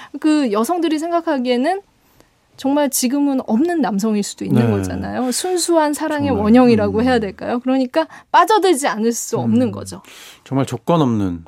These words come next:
Speaker 1: 네.
Speaker 2: 순수한 사랑.
Speaker 1: 네.
Speaker 2: 네. 이 가위손 에드워드의 사랑을 생각하면서 음악 한 곡 들어볼까요?
Speaker 1: 네.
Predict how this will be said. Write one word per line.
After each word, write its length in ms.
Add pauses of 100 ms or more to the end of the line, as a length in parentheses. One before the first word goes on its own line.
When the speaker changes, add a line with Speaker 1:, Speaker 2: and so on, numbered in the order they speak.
(140)
Speaker 1:
네. 120
Speaker 2:
순수한 440
사랑. 640
Speaker 1:
네. 280
Speaker 2:
네. 300 (540)
이 80
가위손 600
에드워드의 840
사랑을 460
생각하면서 840
음악 220
한 80
곡 200
들어볼까요? 580
Speaker 1:
네. 180